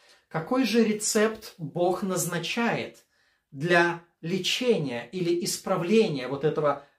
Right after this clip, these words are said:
безнадёжного состояния? Девятнадцатый, двадцатый стихи. «Но мы знаем, что закон, если что говорит,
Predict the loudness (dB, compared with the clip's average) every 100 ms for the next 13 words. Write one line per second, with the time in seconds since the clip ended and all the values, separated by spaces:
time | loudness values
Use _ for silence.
0 | _ -6 0 2 0 -2 2 2 2 -2
1 | -4 -4 -6 -8 -8 -4 -2 -4 -8 -14
2 | -18 _ -12 -6 -4 -2 -2 -4 -6 -6
3 | -6 -6 -8 -10 -12 -12 -14 -16 _ _
4 | _ _ _ _ _ _ 0 0 0 0
5 | -2 -2 -8 _ _ _ _ -6 -2 2
6 | 2 2 2 2 0 -4 -4 -2 0 0
7 | -2 -4